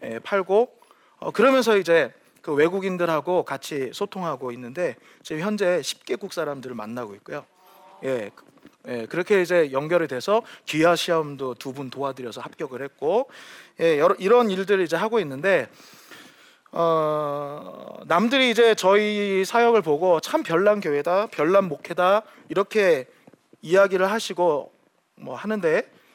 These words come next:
그 이유는 바로 부흥의 의미 때문이라고 저는 그렇게 믿습니다. 아, 구원에 대한 말씀을 드리겠습니다. 어, 이천십 년 오월에, 어, 저희는 이제 개척교회, 상가에서 개척은 한 교회였어요. 그래서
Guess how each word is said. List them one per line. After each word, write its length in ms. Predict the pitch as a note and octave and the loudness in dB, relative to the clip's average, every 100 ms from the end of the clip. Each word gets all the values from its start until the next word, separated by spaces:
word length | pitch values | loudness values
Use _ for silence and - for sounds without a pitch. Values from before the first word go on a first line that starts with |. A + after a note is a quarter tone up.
| _ | _
그 180 | - G#3+ | -4 -4
이유는 480 | E3+ F3 G3 A3+ E3 | -2 -4 0 -2 -2
바로 460 | - D3+ G#3 C3 - - _ _ _ | -4 0 2 2 -4 -20 _ _ _
부흥의 520 | - F3+ G#3+ A#3+ A#3 F#3+ | -8 0 2 4 2 2
의미 260 | D3 F#3+ G3+ | -2 -4 -2
때문이라고 640 | - A3+ G#3+ F3+ C#3 D#3 | 0 0 0 -4 -4 -6
저는 280 | - C#3 - | -8 -10 -10
그렇게 360 | C#3 B2+ D3+ D3 | -12 -12 -12 -12
믿습니다. 540 | A#2 - - - - _ _ _ _ - | -14 -16 -20 -20 -20 _ _ _ _ -6
아, 100 | C3+ | -4
구원에 420 | F#3 B3 C4+ B3+ | 2 4 6 4
대한 260 | G3 F3+ F3+ | 4 4 2
말씀을 420 | C3+ - D#3+ D3 | -4 -6 -8 -8
드리겠습니다. 640 | C3+ C3+ C3+ - A2+ A2+ _ - - - - - _ | -12 -14 -14 -16 -16 -16 _ -20 -20 -20 -20 -20 _
어, 140 | D#3 D#3 | -2 0
이천십 580 | G#3 - C#4+ C#4+ D4 | 0 4 4 4 2
년 500 | D#4 D4 C#4+ C#4 C4 | 0 2 4 6 4
오월에, 720 | C#3+ D#3+ G#3+ G#3 E3+ F3+ D3 A#2 _ _ _ _ _ - | 4 4 6 8 8 6 4 -2 _ _ _ _ _ -8
어, 180 | C#3+ C3+ | -6 0
저희는 400 | E3+ G#3 A3+ G#3 | 2 4 4 4
이제 360 | G3+ F3 D3 - _ _ | 4 4 4 -2 _ _
개척교회, 600 | - E3+ A#3+ - G#3+ F3+ | -4 0 0 0 2 2
상가에서 500 | - B3+ B3+ B3 A3 | 2 0 2 2 0
개척은 640 | - E3 - F#3 G3 F#3 - | -6 -6 -4 -2 -2 -4 -8
한 260 | G3+ G3 F#3+ | -8 -8 -8
교회였어요. 600 | C#3+ D#3 D3+ - A#2 A2 | -2 -2 -2 -6 -12 -10
그래서 340 | F3 F3 F#3 | -8 0 0